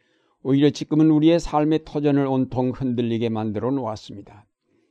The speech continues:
스스로 심판을 자초한 것입니다. 하나님은 이런 파멸의 구덩이에서 우리를 구원하시려고 예수 그리스도를 보내셨고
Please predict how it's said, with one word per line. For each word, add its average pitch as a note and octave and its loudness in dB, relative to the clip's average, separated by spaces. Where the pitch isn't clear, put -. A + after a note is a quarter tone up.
스스로 C3+ -2
심판을 A#2+ -4
자초한 G#2 -6
것입니다. G2 -14
하나님은 C#3 4
이런 D3 4
파멸의 D3 2
구덩이에서 B2+ -2
우리를 A2+ -4
구원하시려고 A#2+ -4
예수 C#3 2
그리스도를 C#3 0
보내셨고 C#3 -2